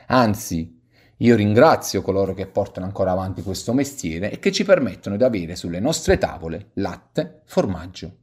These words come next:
e carne. Ma credo che chiunque pastore oggi in ascolto capirebbe la riflessione che sto per fare.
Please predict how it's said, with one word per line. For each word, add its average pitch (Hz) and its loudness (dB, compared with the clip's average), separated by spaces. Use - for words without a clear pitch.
e - -12
carne. - -16
Ma 180 8
credo 110 4
che 107 0
chiunque 165 4
pastore 85 0
oggi 95 0
in 87 -6
ascolto - -10
capirebbe 127 4
la 92 -2
riflessione 90 -8
che 85 -12
sto - -16
per 85 -14
fare. - -12